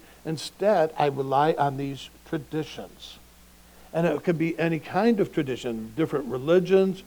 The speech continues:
It can be just the different ways people worship God. Um, when people walk into this facility, their first response for many of them, "This isn't church. It doesn't have pews. It doesn't have a pulpit.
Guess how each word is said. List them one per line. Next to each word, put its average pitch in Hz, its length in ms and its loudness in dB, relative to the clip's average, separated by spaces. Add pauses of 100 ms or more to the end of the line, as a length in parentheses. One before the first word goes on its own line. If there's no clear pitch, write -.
(280)
It 156 140 -2
can 170 100 0
be 160 120 0
just 175 280 0
the 175 80 0
different 180 400 2
ways 175 300 4
people 175 420 -2
worship 165 540 0
God. 180 340 -4 (1120)
Um, 139 280 2
when 139 140 -4
people 180 380 4
walk 165 400 8
into 170 340 2
this 180 340 4
facility, 147 840 0 (440)
their 165 200 4
first 170 360 2
response 165 500 2
for 165 100 0
many 185 260 2
of 185 100 2
them, 160 280 0
"This 156 260 0
isn't 170 300 0
church. - 420 -4 (1040)
It 156 160 2
doesn't 156 320 4
have 165 280 2
pews. 233 380 -6 (240)
It 143 160 -6
doesn't 160 300 4
have 165 180 4
a 175 60 2
pulpit. 196 440 0